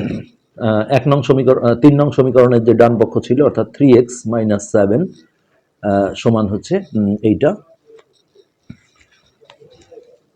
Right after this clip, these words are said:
থ্রি, বইয়ে মাইনাস টু এক্সটা আগে লিখেছে, এটা একই বিষয়।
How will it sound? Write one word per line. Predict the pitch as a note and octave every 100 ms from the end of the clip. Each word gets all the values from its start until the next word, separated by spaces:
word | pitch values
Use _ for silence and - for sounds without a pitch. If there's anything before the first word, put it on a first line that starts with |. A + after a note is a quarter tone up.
| - - A2+ G2+ -
থ্রি, | - C3 B2 G3 - _ -
বইয়ে | A#2+ C#3+
মাইনাস | C#3+ C3+ C#3 B2+
টু | C#3
এক্সটা | C3 - C3+
আগে | A2
লিখেছে, | G2+ F#2+ D3+
এটা | - G2+
একই | F2+
বিষয়। | F2+ F2 A#2